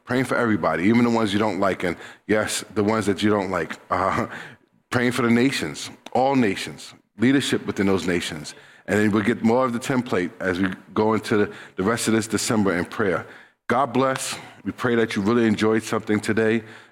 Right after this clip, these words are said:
uh, that you re-, you received something that impacted your life, impacted your prayer life.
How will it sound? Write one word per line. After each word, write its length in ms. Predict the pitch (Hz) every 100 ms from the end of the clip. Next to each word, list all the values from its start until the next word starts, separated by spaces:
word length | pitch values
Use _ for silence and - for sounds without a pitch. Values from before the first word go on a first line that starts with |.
| _
uh, 240 | 90 87 92
that 220 | 98 90
you 60 |
re-, 160 | 92 104
you 140 | 117 101
received 420 | 98 - 131 123
something 520 | - 101 107 95 95
that 220 | 95 92 98
impacted 500 | 90 - 120 117 104
your 120 | 104
life, 300 | 101 95 -
impacted 420 | 90 - 113 104
your 100 | 95
prayer 320 | - 127 123
life. 260 | 95 80